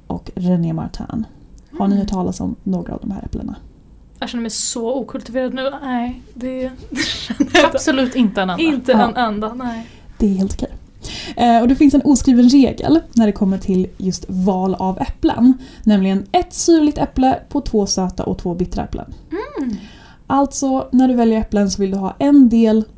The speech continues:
Speaker 1: syrliga äpplen, två delar söta och två delar bittra. Eh, och det syrliga äpplet ger friskhet, det bittra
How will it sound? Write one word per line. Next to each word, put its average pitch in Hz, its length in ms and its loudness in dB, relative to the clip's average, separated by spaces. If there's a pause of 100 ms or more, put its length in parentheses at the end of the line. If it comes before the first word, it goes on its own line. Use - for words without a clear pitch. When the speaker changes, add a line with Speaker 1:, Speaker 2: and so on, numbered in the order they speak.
(320)
Speaker 1:
syrliga 202 460 2
äpplen, 233 320 2 (280)
två 196 240 -2
delar 185 260 -2
söta 180 440 -8
och - 160 -8
två - 260 -12
delar - 220 -12
bittra. - 360 -12 (1040)
Eh, 208 280 2
och 220 60 -6
det 247 80 2
syrliga 254 380 4
äpplet 208 300 0
ger 185 140 2
friskhet, - 1160 -6
det 220 60 2
bittra 220 560 0